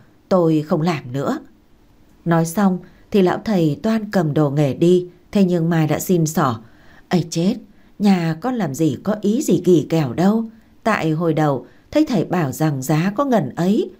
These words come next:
mà bây giờ lấy lên nên mẹ con thấy lạ hỏi thôi.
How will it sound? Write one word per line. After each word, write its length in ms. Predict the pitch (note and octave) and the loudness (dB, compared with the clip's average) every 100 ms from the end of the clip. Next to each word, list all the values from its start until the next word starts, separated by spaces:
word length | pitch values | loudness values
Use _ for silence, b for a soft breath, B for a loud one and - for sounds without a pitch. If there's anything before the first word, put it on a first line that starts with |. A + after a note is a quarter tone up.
| B - | B -2
mà 120 | G3 | 0
bây 140 | F3 F3 | 0 -2
giờ 320 | F3 D#3 C3+ B B B | -2 -2 -4 B B B
lấy 220 | F3+ G#3+ | 0 0
lên 340 | D4 A#3 A3+ G3+ - E3 | 0 -2 -2 -6 -10 -2
nên 300 | E3 D3 D#3+ | -2 0 -2
mẹ 200 | D#3+ - | -4 -4
con 180 | D#3+ D#3 D#3+ E3 | -4 -2 -4 0
thấy 140 | D#3 | 0
lạ 220 | F3 G#3+ - | 2 0 -2
hỏi 260 | F3 D3+ - | -2 -2 -2
thôi. 360 | C#3+ D3+ E3 | 0 2 2